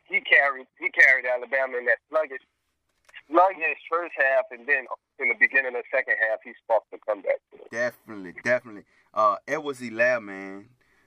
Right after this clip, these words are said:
Speaker 2: Uh, she, she drew a comparison that he said he had been hearing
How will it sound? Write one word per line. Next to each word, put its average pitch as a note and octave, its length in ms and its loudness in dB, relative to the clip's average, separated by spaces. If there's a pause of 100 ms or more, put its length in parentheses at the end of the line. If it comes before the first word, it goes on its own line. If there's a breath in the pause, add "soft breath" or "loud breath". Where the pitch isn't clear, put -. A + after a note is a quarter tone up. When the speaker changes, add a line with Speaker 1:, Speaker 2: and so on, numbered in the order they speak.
Speaker 2:
Uh, G2+ 300 6
she, E3+ 560 -6 (100)
she F#3 340 2
drew C#3+ 240 4
a C3+ 60 2
comparison B2 840 -2 (380)
that A2+ 160 0
he D3 100 -8
said B2 240 2
he C#3+ 120 -2
had A2 260 0
been G#2 100 -12
hearing A2 400 -6